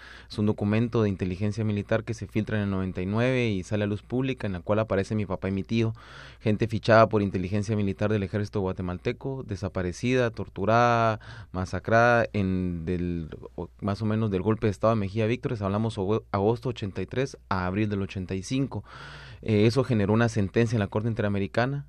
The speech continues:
La Corte Interamericana sentencia al Estado de Guatemala por graves violaciones, por desaparición forzada, graves violaciones contra veinticuatro familias, que nos, que nos, nos acuerpamos para hacer esta petición a la Corte Interamericana, y una de las reparaciones fue un documental.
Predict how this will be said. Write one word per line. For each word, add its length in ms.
La 140
Corte 240
Interamericana 720
sentencia 500
al 60
Estado 300
de 80
Guatemala 560
por 340
graves 260
violaciones, 580
por 120
desaparición 460
forzada, 540
graves 260
violaciones 520
contra 680
veinticuatro 640
familias, 640
que 140
nos, 380
que 80
nos, 260
nos 240
acuerpamos 600
para 180
hacer 180
esta 200
petición 260
a 40
la 100
Corte 160
Interamericana, 640
y 80
una 140
de 80
las 100
reparaciones 640
fue 100
un 80
documental. 600